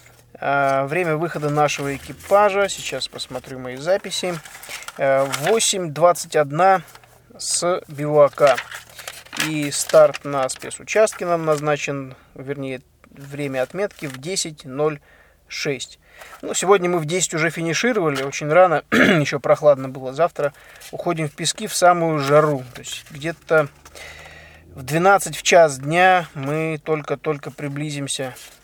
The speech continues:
возможно, если будем идти в хорошем темпе, может быть, и раньше,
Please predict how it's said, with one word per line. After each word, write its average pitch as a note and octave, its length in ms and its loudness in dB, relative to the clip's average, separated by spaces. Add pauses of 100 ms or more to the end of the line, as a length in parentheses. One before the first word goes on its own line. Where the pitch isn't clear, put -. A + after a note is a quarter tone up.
(200)
возможно, C#3 640 0 (380)
если C3 320 -12
будем C#3 360 -8
идти C3+ 180 -16
в B2+ 60 -16
хорошем C3+ 400 -4
темпе, C#3 300 -8
может C#3+ 200 -8
быть, C#3+ 160 -10
и D#3 40 2
раньше, G3+ 440 4